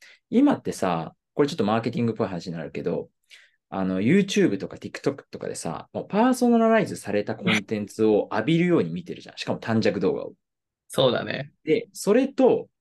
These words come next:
Speaker 1: 真逆だと思うのよ、校長先生の話って。
Speaker 2: 確かに、確かに、確かに。
Speaker 1: そ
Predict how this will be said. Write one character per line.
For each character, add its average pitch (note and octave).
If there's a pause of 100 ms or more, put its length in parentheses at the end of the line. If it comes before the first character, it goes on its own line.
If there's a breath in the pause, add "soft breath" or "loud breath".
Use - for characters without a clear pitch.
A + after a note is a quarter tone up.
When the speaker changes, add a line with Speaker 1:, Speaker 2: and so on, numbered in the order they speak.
(120)
Speaker 1:
真 C3+
逆 A3
だ G3
と E3+
思 D3
う -
の -
よ、 -
校 -
長 -
先 -
生 -
の D2
話 -
っ -
て。 -
Speaker 2:
確 -
か B2+
に、 -
確 -
か -
に、 A2+
確 C3
か -
に。 -
Speaker 1:
そ A#2